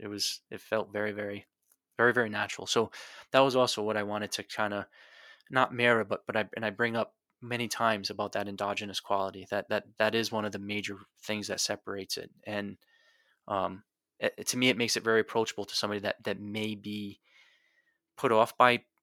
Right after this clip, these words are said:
psychedelics or quote unquote drugs in gen-, in general, where,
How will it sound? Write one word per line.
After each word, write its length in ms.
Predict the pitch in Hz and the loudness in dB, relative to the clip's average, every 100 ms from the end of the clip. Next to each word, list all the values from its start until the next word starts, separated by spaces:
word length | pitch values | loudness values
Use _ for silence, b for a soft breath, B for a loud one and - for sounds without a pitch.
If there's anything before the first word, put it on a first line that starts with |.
| _ _ _ | _ _ _
psychedelics 640 | - 120 117 117 117 - | 4 4 6 4 6 2
or 100 | 98 | -2
quote 220 | - - 104 | -4 -2 -2
unquote 280 | - 101 - _ | -2 -4 -6 _
drugs 360 | - 107 104 104 | 0 0 0 -4
in 120 | 101 | -4
gen-, 200 | 107 - | -6 -4
in 120 | 113 | -6
general, 420 | 101 104 110 123 123 - | -4 -4 -4 -6 -8 -16
where, 400 | 107 104 104 | -4 -2 -2